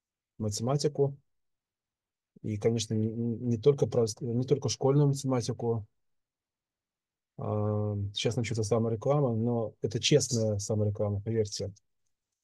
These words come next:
Я очень неплохо знаю математику, потому что учился я в матклассе, главное, учился я в Советском Союзе. А это значит, что, м,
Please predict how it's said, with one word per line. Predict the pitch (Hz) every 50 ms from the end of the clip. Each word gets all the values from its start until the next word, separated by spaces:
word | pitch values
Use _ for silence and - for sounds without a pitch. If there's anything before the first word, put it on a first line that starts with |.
| _ _
Я | - - 113 110 120 117 113 107
очень | - 139 120 - - 120 120
неплохо | 123 107 - 131 120 104 - 110
знаю | 104 110 107 107 104
математику, | 101 101 104 113 110 107 107 104 - - 117 -
потому | - - 113 110 101
что | 104 - 117
учился | 104 - 165 147 - 113
я | 104
в | 98
матклассе, | 104 104 101 - - 139 156 151 - - 123 113
главное, | 104 127 135 135 131 117 113
учился | 107 104 - 110 - - 113
я | 113 110
в | 104
Советском | - 123 110 123 143 139 - 143
Союзе. | 139 - 135 127 120 123 107 113 110 104 - _ _ _ _ _ _ _ _ _ _ _ _ _ _ _ _ _ _ _ _ _ -
А | 117 110
это | 104 - 117
значит, | 107 131 127 - 120 104
что, | - - - 120 117 113 113 110 110 110 107 107 101 104 - _ _ _ _ _ _ _ _ _ _
м, | - - 123 - 120 120 120 113 107